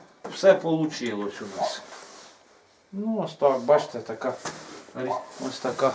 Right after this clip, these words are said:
різниця у нас. Щас я покажу. Ось, дивіться,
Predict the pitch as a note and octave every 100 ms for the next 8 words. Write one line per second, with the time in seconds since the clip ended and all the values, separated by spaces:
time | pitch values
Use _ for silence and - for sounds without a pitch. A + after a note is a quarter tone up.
0 | - - B2 B2+ A2 C#3 C3+ - A#2+ -
1 | - - - - - - - - - A#2
2 | A#2+ - - - _ _ - - - -
3 | - - D3 C#3 - C#3 - B2+ C3 A2+
4 | A#2+ C3 - - _ - - - - -
5 | - - - - - - - D3 D3 A#2+
6 | B2+ D3 D3+ - D#3 C#3+